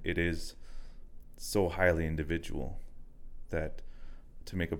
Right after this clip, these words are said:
a broad statement about, um, how to address the training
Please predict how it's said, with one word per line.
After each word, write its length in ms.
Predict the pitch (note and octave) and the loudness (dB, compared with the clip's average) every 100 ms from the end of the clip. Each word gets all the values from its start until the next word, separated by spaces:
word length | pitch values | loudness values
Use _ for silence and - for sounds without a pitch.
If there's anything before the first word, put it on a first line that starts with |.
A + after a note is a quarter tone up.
| - | 2
a 120 | E2+ | 2
broad 340 | - F2 E2 - | 4 6 6 4
statement 380 | - D2+ D2+ | -2 0 0
about, 400 | D2 D2+ D2 - - - - - | 0 0 0 -4 -8 -10 -10 -8
um, 340 | D#2 D2+ - - - - - - - - - - - - - | -4 -4 -6 -8 -6 -6 -6 -8 -8 -12 -10 -12 -12 -14 -6
how 300 | - - D#2 | -2 0 0
to 160 | D#2 D#2+ | 0 -2
address 260 | F2 D#2+ | 0 -2
the 100 | - | -2
training 440 | - D#2+ E2 A2+ | -2 0 0 -4